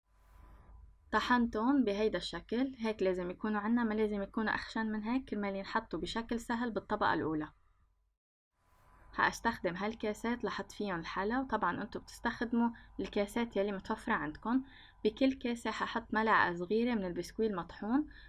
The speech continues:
من هيك بنخبطها بشكل خفيف على الطاولة بس مشان تتوزع بالتساوي. فينا كمان نملسها بالإيد أو بملعقة صغيرة حتى نحصل على طبقة متساوية، ما يكون جزء طالع أكتر من جزء.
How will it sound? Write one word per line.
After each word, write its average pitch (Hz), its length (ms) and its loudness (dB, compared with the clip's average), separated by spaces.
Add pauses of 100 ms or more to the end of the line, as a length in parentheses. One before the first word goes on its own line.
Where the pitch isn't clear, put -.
(160)
من 185 120 -2
هيك 220 220 0
بنخبطها 202 380 -4
بشكل 214 360 -4
خفيف 254 440 -4
على 220 160 4
الطاولة 214 420 0
بس 202 220 -4
مشان 190 260 -8
تتوزع 190 480 -2
بالتساوي. 214 800 -2 (260)
فينا 214 260 2
كمان 202 400 -2
نملسها 185 640 -2
بالإيد 226 540 -2 (360)
أو 233 140 6
بملعقة 208 520 4
صغيرة 196 320 0
حتى 202 300 -2
نحصل 202 400 -4
على 175 180 0
طبقة 208 340 0
متساوية، 214 640 -2
ما 214 140 0
يكون 208 240 -4
جزء 196 260 -2
طالع 208 420 0
أكتر 226 260 -4
من 214 140 -4
جزء. 165 320 -6